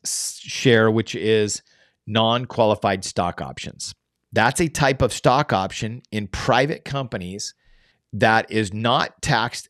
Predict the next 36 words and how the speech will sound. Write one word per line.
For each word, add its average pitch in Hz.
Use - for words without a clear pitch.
at 117
the 110
time 113
it's 98
granted 107
to -
the 92
employee, 82
but 131
when 113
the 110
employee 110
exercises 117
the 95
option 110
to 90
buy 110
the 127
stock, 92
they 120
must 131
pay 113
ordinary 123
income 113
tax 95
on 101
the 90
difference 98
between 113
the 98
strike 123
price 104
and 107
the 95
market 107
price 92